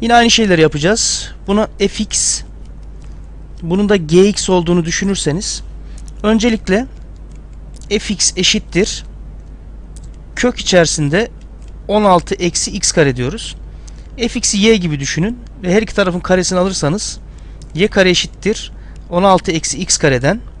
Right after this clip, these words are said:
x kare artı y kare eşittir on altı olur. Buradan merkezin sıfıra sıfır, yarıçapında dört birim olduğunu görürsünüz.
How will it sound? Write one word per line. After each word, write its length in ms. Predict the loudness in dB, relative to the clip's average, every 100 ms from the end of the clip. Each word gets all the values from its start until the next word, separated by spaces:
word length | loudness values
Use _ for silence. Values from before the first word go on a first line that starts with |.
| -16 -16 -16 -18 -18 -16 -16 -16 -8
x 200 | -4 0
kare 220 | 4 4
artı 480 | 6 4 4 0 0
y 380 | 2 2 4 4
kare 260 | 4 2
eşittir 380 | 2 -2 -4 -6
on 200 | -2 2
altı 300 | 4 4 4
olur. 280 | 0 0 -2 -14 -16 -16 -16 -2
Buradan 340 | 2 4 4
merkezin 680 | 4 4 4 4 0 2 0
sıfıra 480 | 0 -4 -2 -2 0
sıfır, 520 | 0 0 0 0 -4 -14 -16 -16 -16 -8
yarıçapında 640 | 2 4 4 0 2 0 4
dört 260 | 2 4
birim 200 | 0 2
olduğunu 360 | 2 2 0 2
görürsünüz. 680 | 4 4 2 -4 -6 -8 -14